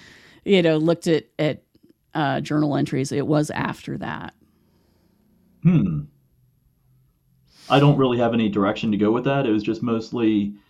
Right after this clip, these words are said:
Speaker 2: I remember hearing, uh, it, it's a very Keelian thing to find out what else is going on. And I remember, uh, like, Joshua Cutchin and Timothy Renner both are very big into asking about the expanded events around the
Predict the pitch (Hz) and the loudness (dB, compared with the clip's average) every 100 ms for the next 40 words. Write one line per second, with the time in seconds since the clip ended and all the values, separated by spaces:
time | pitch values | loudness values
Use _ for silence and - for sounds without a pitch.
0 | _ _ _ _ _ 117 120 120 135 143 | _ _ _ _ _ -2 0 2 4 4
1 | 127 131 131 123 123 - 104 98 98 113 | 2 -2 -2 -2 -2 -4 -4 -4 -6 -2
2 | 117 143 160 143 135 - - 131 117 110 | 0 0 2 4 4 2 0 0 0 0
3 | 101 110 104 98 110 98 90 120 107 101 | 0 0 2 2 2 0 0 0 0 2
4 | 98 98 113 - 104 98 98 107 101 95 | 0 0 0 2 2 0 -2 0 0 0
5 | 95 90 87 87 95 104 110 107 104 101 | -2 -2 -2 -2 -4 -4 -2 -2 0 0
6 | 98 - _ _ _ - - 87 92 113 | -2 -6 _ _ _ -18 -14 -10 -8 -4
7 | 101 98 104 101 120 104 113 98 92 90 | -4 -2 -2 -2 -4 -4 -4 -2 -4 -4
8 | 98 95 92 92 98 - 110 101 98 104 | -4 -2 -2 -4 -6 -6 -6 -4 -2 0
9 | 98 90 110 113 110 104 _ - 104 101 | 0 0 0 0 -2 -6 _ -6 -2 0
10 | 101 107 101 101 107 101 104 101 101 87 | 0 0 -2 0 0 0 0 0 -2 -4
11 | - _ _ _ 98 - - 117 104 104 | -8 _ _ _ -6 -4 -2 -2 0 0
12 | 101 - 110 104 101 - 127 127 117 107 | -2 -8 -4 -4 -4 -4 -2 0 0 0
13 | 98 - 104 98 107 98 - - - 107 | 0 -2 -6 -2 0 0 -4 -8 -2 0
14 | 98 101 104 101 90 - 104 95 87 85 | 0 -2 0 0 -2 -8 -4 -2 -2 -6